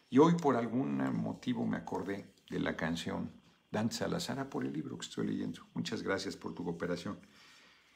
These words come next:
Y entonces me la puso Emma con los panchos y ya me está, ya me estaba queriendo dar la chilladera. Dije, "No, bueno, ando,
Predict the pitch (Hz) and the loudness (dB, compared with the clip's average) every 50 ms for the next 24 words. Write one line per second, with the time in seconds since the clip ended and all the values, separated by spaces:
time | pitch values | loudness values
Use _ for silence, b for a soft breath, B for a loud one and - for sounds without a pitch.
0 | B B - - 104 95 - - 117 117 - 117 104 - 95 85 82 82 85 - | B B -4 -2 -2 -2 0 0 0 0 0 -2 -4 -2 0 0 2 2 0 -2
1 | - - 82 - - 95 90 87 87 87 85 85 85 87 - - - 87 85 87 | -4 -6 -6 -6 -4 -2 -2 -2 0 0 0 0 0 -2 -4 -8 -8 -6 -6 -4
2 | 87 85 - - - 90 92 90 - - 87 - - - 82 90 85 85 85 - | -6 -6 -6 -4 -2 -2 -2 -2 -4 -6 -8 -6 -8 -6 -6 -4 -4 -4 -4 -6
3 | - 87 87 87 82 80 - - - - 87 85 - - - 92 87 85 85 85 | -4 -2 -2 0 -2 -2 -4 -6 -6 -6 -6 -8 -8 -8 -8 -6 -6 -4 -6 -6
4 | - - - 82 85 82 76 76 76 76 - - - - - - - - - - | -6 -6 -4 -4 -2 -2 -2 -4 -4 -4 -6 -6 -8 -10 -10 -10 -10 -8 -8 -10
5 | - - - - - - - - - 53 58 60 55 - - - - - - - | -10 -10 -10 -10 -10 -12 -10 -8 -6 -4 -2 -2 -2 -2 -4 -6 -6 -8 -8 -8
6 | - - - - - - - - | -8 -6 -6 -6 -6 -8 -10 -12